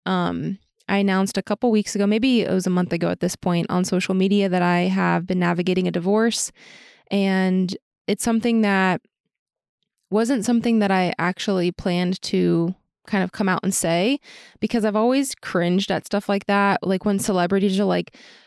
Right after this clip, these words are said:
"It is, you know, we'd like to inform you that we've decided to separate. We still have so much love for each other." And I always kind of ri-,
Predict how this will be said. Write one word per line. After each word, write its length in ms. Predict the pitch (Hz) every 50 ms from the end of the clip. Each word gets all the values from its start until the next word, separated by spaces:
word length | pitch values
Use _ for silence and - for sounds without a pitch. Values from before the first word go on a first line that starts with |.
| _ _ _ -
"It 140 | - 240 240
is, 240 | 247 247 233 214
you 120 | 208 226 226
know, 140 | 214 208 208
we'd 200 | 190 233 214 208
like 240 | 233 247 254 254
to 160 | - - 254 254
inform 420 | 233 220 - - 233 226 220 226
you 80 | 220 220
that 140 | 220 214
we've 180 | 202 220 220 -
decided 420 | - 220 - - 240 240 233 233 208
to 60 | 233
separate. 520 | 220 - - 214 208 - - 208 208 196
We 100 | 190 214
still 220 | 208 - - 240 233
have 180 | 214 226 202
so 200 | - - - 254
much 220 | 247 247 247 247 -
love 320 | 220 208 220 220 214 214
for 180 | - - - 208
each 240 | 208 202 - - 220
other." 400 | 202 190 196 202 190 190 185 180
And 160 | 165 170 185 _ - - - - - _ _ _ -
I 100 | - 214
always 260 | 220 226 254 262 254
kind 180 | - - 269 254
of 80 | 226 - -
ri-, 280 | - 190 190 185 185